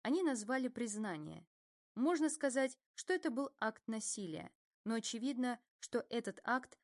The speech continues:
был реакцией на определенное насилие, которое сам Дюшан применял к вещам, вырывая их из изначального бытового контекста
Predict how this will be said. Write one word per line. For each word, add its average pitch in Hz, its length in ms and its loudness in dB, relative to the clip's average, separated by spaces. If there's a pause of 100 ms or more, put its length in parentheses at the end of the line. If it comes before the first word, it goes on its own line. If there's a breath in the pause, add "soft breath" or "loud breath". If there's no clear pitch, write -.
(120)
был 320 220 4
реакцией 262 500 2
на 226 120 0
определенное 226 720 0
насилие, 196 640 -2 (280)
которое 180 320 0
сам 185 300 -2
Дюшан 233 460 -2 (260)
применял 302 460 4
к 339 80 -8
вещам, 170 580 -2 (400)
вырывая 302 420 4
их 302 260 -2
из 220 220 -6
изначального 240 720 -2
бытового 185 500 -4
контекста 226 720 -2